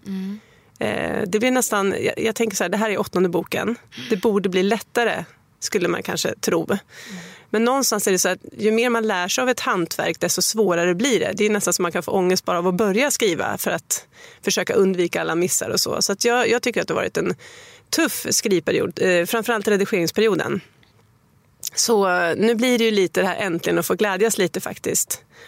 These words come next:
Speaker 2: av att boken kommer till
Speaker 1: Mm.
Speaker 2: slut.
Speaker 1: Känner du dig nöjd när du, eh, skickar liksom en bok slutgiltigt? Känner du dig nöjd då, eller,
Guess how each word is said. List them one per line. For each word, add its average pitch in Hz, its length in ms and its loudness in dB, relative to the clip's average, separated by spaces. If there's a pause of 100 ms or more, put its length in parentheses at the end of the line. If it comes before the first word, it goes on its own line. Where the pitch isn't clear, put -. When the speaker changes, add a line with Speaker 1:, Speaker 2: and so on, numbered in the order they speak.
Speaker 2:
av 190 140 -2
att 185 100 -4
boken 180 340 -2 (160)
kommer - 480 -2 (200)
till 196 120 0
Speaker 1:
Mm. 165 160 -2
Speaker 2:
slut. - 220 -8 (320)
Speaker 1:
Känner 233 320 -2
du 214 160 -2
dig 269 120 -2
nöjd 254 300 -4
när 220 140 -4
du, 196 360 -4
eh, 196 220 -8
skickar 226 580 -6
liksom 220 240 -8
en 214 100 -6
bok 156 240 -10
slutgiltigt? 180 800 -10 (140)
Känner 208 260 -6
du 202 120 -6
dig 208 120 -4
nöjd 233 260 0
då, 170 140 -4
eller, 170 320 -4